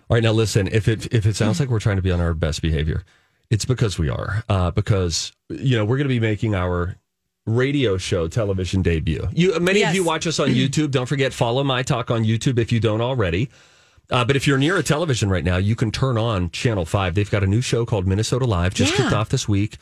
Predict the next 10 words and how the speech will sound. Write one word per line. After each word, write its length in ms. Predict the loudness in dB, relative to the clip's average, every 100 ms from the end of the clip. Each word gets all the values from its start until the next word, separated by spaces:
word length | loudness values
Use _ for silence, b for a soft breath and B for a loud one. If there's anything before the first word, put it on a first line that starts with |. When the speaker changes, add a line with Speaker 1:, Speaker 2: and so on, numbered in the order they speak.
| b b
Speaker 1:
anchored 220 | -4 -2 -2
by 100 | -2
Chris 240 | -2 0
Eggert 280 | 0 0 0
and 80 | 2
Megan 260 | 2 2
Newquist. 480 | 2 0 0 -2 -6 b b b
And 160 | -2 0
on 100 | 0
Fridays 640 | 0 0 2 0 0 -2